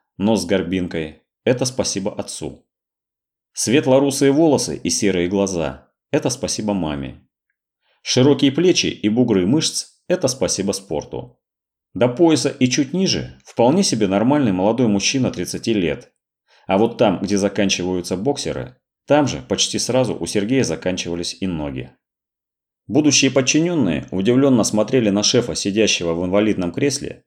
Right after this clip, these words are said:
только первые десять минут. Собеседование Сергей всегда проводил сам, придерживаясь того простого правила, что ему с этими людьми работать.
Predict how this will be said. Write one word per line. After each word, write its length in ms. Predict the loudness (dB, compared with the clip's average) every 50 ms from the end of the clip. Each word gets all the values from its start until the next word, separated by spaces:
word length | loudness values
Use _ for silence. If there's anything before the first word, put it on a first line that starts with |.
| _ _
только 280 | 2 2 2 4 2 0
первые 400 | 2 2 2 2 2 2 0 0
десять 360 | 0 -2 -2 -2 -4 -6 -6
минут. 400 | -6 -4 -4 -4 -6 -10 -14 _ _ _ _ _ _ _ _ _ _ _ _ _ _ _ _ _ _
Собеседование 760 | -2 0 2 2 2 2 4 4 4 6 4 4 4 4 2
Сергей 340 | 2 0 0 0 2 2 2
всегда 320 | 2 0 -4 0 0 0
проводил 420 | 2 2 2 2 2 2 0 0 -2
сам, 500 | -2 -4 -4 -4 -4 -6 -8 -12 _ _ _ _ _ _ _ _ _ _ _ 0
придерживаясь 640 | 0 2 4 4 4 4 4 4 4 2 2 2
того 240 | 2 2 2 2 2
простого 400 | 2 0 0 2 2 2 2 2
правила, 640 | 2 2 2 4 4 4 2 0 -2 -6 -12 _ _ _
что 180 | -8 0 2
ему 200 | 4 4 4 2
с 120 | 0 0 0
этими 280 | 0 2 2 2 2
людьми 280 | 2 2 0 0 0 0
работать. 600 | 0 0 -2 -2 -2 -2 -2 -2 -6 -12 -12 -16